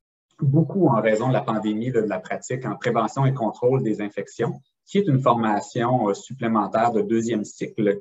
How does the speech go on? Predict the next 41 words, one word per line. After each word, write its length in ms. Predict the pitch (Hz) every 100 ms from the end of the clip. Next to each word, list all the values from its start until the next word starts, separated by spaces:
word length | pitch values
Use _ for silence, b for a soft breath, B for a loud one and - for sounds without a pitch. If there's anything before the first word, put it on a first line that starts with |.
| -
Ce 140 | - 113
n'est 120 | 107
pas 140 | 147
une 120 | 147 113
maîtrise, 800 | 107 113 107 - 131 - 135 110
mais 120 | 107
c'est 180 | 110 113
une, 300 | 107 104 101
un 100 | 101
début 260 | 107 110 135
de 260 | 123 101 -
formation 440 | 113 113 101 120
de 120 | 117
deuxième 360 | 104 107 107 104
cycle 280 | - 131 131 _
qui, 400 | - 110 107 101
euh, 100 | 92 - B B B _
qui 280 | - 104 104
est 60 |
fait 420 | 101 113 113 98 - -
suivant 320 | - 107 110
le 60 |
baccalauréat. 680 | 101 101 98 95 98 117 - _ b b b b
Euh, 220 | 101 101 101
des, 540 | 110 110 107 107 107 _ _
des 200 | 107 107
infirmiers 320 | 117 117 117
et 20 |
infirmières 540 | 131 131 110 113 123 131 -
qui, 320 | 120 117 107
euh, 100 | 98
se 120 | -
spécialisent 480 | 104 - 110 107 120
en 100 | 120
évaluation 460 | 107 107 104 101 117
des 140 | 104
troubles 280 | - 113 110
mentaux, 440 | 107 101 98 120 185 -
en 100 | -
fait 160 | 117 113
même 400 | 110 123 127 104